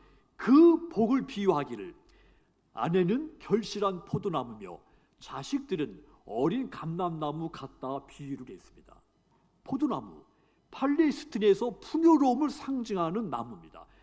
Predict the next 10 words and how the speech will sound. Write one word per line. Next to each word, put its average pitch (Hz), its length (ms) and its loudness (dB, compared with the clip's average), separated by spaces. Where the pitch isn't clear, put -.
아내가 180 640 0
남편과 214 680 -2
함께 220 440 -4
풍요로운 302 640 6
삶의 233 560 -4
기쁨과 185 720 0
즐거움을 165 920 4
누리게 175 680 2
된다는 147 460 -6
말입니다. 98 460 -4